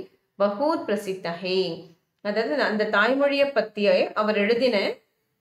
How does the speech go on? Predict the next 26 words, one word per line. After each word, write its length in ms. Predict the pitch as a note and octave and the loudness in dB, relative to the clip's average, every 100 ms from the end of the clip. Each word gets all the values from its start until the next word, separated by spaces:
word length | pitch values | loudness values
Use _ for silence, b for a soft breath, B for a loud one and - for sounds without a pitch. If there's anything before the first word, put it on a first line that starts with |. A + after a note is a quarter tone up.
| _ _ | _ _
அந்த 220 | A3 B3 B3+ | -2 0 2
தோஹே, 420 | G#3+ F#3+ G#3+ F#3+ - - _ _ _ _ _ _ _ | 2 2 0 -4 -4 -14 _ _ _ _ _ _ _
ஆமா, 220 | G3 G3+ G3 | -6 -4 -2
அதாவது 260 | G#3 A#3+ | 0 0
தாய்மொழியை 480 | A#3 A3+ C4 C#4+ C#4 C#4 | 2 2 2 4 2 2
பத்தி 260 | A#3+ - A3+ | -4 0 0
அது 200 | G#3 G#3 | 2 0
சம்பந்தமான 720 | A3 A#3 C4+ C#4+ C4 G#3 F#3+ D#4+ B3 | 0 2 2 2 2 0 0 -2 0
பாரதேந்திஜி 680 | G#3 A#3+ C#4 C4+ C4 B3 A3 | 2 2 0 -2 0 -2 0
எழுதின 380 | F#3 G#3+ G#3+ F3 A#3 A#4+ _ _ _ | 0 0 0 0 -4 -8 _ _ _
ஏ 200 | G#3+ C#4 E4 | -2 2 4
தோஹேனா 400 | C4 G#3+ G#3 A#3 F4 | 4 2 0 0 0
அந்த 260 | A3+ A#3 C4 A3+ G3+ | -2 2 4 6 4
திருக்குறள், 580 | C4+ D4 D#4 A#3+ G#3 G3 G3 | 2 0 2 2 4 2 0
தோஹேனா 400 | A3+ B3+ B3 C4+ G4 | 2 2 2 0 -2
நம் 260 | A#3 A3 - | -2 -4 -2
தமிழ்ல 340 | A3 B3+ C4+ | 0 2 2
நம்ம 160 | C4+ A3 | 2 0
திருக்குறள் 460 | A3 A#3+ C4 B3+ B3+ | -2 0 0 -2 -2
சொல்ற 180 | G3 G3 | 0 0
மாதிரி 220 | A#3+ F#4+ | 2 -2
இதுல 180 | B3 G3 | 0 -2
தோஹேன்னு 520 | G3+ G#3 A3 A#3+ A#3 | 0 0 0 -4 -6
சொல்லுவாங்க. 360 | G3 E3+ E3+ G3 A4+ - _ _ _ _ _ _ _ _ D4+ | -8 -8 -8 -8 -10 -12 _ _ _ _ _ _ _ _ -2
ஹிந்தி 360 | D#4+ D#4+ F#4+ | 0 4 4
சாகித்ய 640 | F#4 D4 C4 C4+ C4+ A3 | 4 2 0 0 -2 2